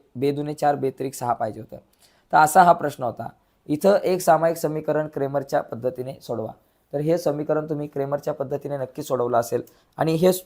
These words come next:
समीकरणसुद्धा सोपं होतं. क्रेमरची पद्धत मी तुम्हाला बोललो होतो की, "सर बाबा, केम-, क्रेमरच्या पद्धतीने तुम्हाला प्रश्न येऊ शकतो शंभर टक्के." तर या क्रेमरच्या पद्धतीने तुम्हाला सोडवायची तयारी ठेवा, या प्रकारचा तुम्ही सराव करा, कारण क्रेमरची पद्धत जी आहे ती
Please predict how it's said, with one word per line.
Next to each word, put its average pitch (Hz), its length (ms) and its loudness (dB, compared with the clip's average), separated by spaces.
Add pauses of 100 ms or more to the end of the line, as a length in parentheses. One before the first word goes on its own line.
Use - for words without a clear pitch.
(180)
समीकरणसुद्धा 170 600 2
सोपं 143 320 0
होतं. 120 160 0
क्रेमरची 143 460 -2
पद्धत 143 340 2 (420)
मी 156 60 -6
तुम्हाला 175 280 2
बोललो 165 340 6
होतो 147 220 6
की, 139 140 -2
"सर 156 240 2
बाबा, 139 280 4
केम-, 143 320 -4
क्रेमरच्या 147 440 0
पद्धतीने 147 460 -4
तुम्हाला 139 260 0
प्रश्न 139 300 -8
येऊ 139 200 0
शकतो 143 240 -8
शंभर 123 280 -6
टक्के." - 280 -8 (420)
तर 151 80 0
या 170 120 8
क्रेमरच्या 170 580 2
पद्धतीने 156 540 -2
तुम्हाला 156 300 -4
सोडवायची 131 500 -2 (260)
तयारी 135 260 2
ठेवा, 120 300 -2 (420)
या 131 120 6
प्रकारचा 135 440 -2
तुम्ही 139 240 -6
सराव 135 300 4
करा, 117 220 2 (320)
कारण 143 200 0
क्रेमरची 170 520 2
पद्धत 143 320 0
जी 127 120 0
आहे 123 100 2
ती 143 100 -8